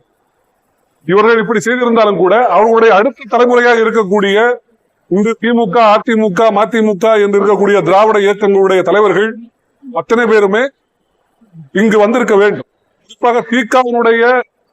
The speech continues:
சென்னை மாவட்ட தலைவராக இருந்தவர் ஐயா ஜீவரத்னம் அவர்கள். அந்த வகையிலே திகாவும் கூட இன்று வந்திருக்க வேண்டும். அவர்களுடைய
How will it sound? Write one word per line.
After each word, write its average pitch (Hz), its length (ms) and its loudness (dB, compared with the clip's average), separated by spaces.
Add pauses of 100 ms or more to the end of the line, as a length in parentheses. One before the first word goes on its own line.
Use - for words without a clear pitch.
(260)
சென்னை 240 320 0
மாவட்ட 240 360 2
தலைவராக 220 460 2
இருந்தவர் 208 440 0 (680)
ஐயா 196 280 2 (380)
ஜீவரத்னம் 185 460 0
அவர்கள். 147 240 -2 (420)
அந்த 180 160 -2
வகையிலே 226 360 2
திகாவும் 247 580 0
கூட 233 160 0 (640)
இன்று 214 260 0
வந்திருக்க 220 360 -2
வேண்டும். 240 360 -2 (380)
அவர்களுடைய 226 540 0